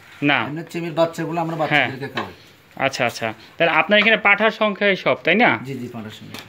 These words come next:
Speaker 1: আচ্ছা, এগুলো বড় করে করে এগুলো বিক্রি করে দেন?
Speaker 2: হ্যাঁ, বড় করে করে বিক্রি করি।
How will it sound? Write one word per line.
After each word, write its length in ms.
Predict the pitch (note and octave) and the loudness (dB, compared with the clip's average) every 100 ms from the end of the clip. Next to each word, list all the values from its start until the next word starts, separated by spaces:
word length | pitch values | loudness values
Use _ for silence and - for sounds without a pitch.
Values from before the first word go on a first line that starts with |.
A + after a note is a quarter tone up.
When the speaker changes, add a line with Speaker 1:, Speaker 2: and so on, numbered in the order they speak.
| - | -10
Speaker 1:
আচ্ছা, 160 | C#3 | 0
এগুলো 280 | E3+ F3 G3+ | 2 4 4
বড় 240 | D#3 F#3+ G#3 | 6 6 6
করে 240 | A3 A3 | 4 2
করে 220 | A3 A3+ | 4 4
এগুলো 160 | G3 F#3 | 4 4
বিক্রি 260 | F3+ F3 F3 | 2 0 2
করে 180 | C#3+ | 2
দেন? 200 | A#2+ A2+ G2+ | 0 -4 -4
Speaker 2:
হ্যাঁ, 420 | D#3+ E3 D3 B2+ | 2 4 4 2
বড় 220 | A#2 A#2 | 0 -2
করে 160 | G2+ G2+ | -4 -6
করে 60 | |
বিক্রি 160 | G2 G2 | -6 -10
করি। 260 | - G2+ | -18 -20